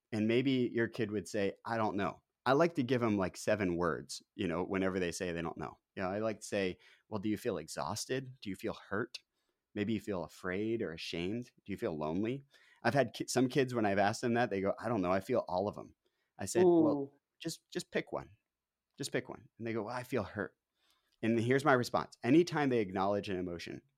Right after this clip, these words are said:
Speaker 1: here's my response every time. "Tell me about it."
Speaker 2: That's good.
Speaker 1: "Just tell me about it. Just tell me, tell me about it, or tell me more."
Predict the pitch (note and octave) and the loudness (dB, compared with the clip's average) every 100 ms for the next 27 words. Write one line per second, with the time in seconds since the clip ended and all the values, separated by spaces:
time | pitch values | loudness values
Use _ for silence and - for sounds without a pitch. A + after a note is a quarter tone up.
0 | - G#2 G#2 G2 F2 - D#2 - - G2 | -4 -2 0 -2 -2 -4 -6 -6 -6 -4
1 | F#2 D#2+ - _ _ _ _ _ _ _ | -4 -6 -10 _ _ _ _ _ _ _
2 | _ _ B2 G2+ D#2+ - - - _ _ | _ _ -2 -2 -2 -6 -12 -18 _ _
3 | _ _ _ _ _ _ - D3+ - D#3 | _ _ _ _ _ _ -8 -8 0 4
4 | C#3+ C#3 C3 - _ _ - - A3+ G#3 | 6 6 2 -6 _ _ -6 0 0 0
5 | - - - _ _ _ _ _ _ _ | -6 -10 -16 _ _ _ _ _ _ _
6 | _ _ _ - C3 C3 - - B2+ C3 | _ _ _ -2 0 0 -4 -4 0 2
7 | C3 A#2+ - B2+ B2+ F#2 C2+ - A2 G#2 | 2 -2 -4 -2 -2 -2 -4 0 0 0
8 | - C3+ C3+ A#2 A2+ A2+ - | 0 2 4 4 4 2 -2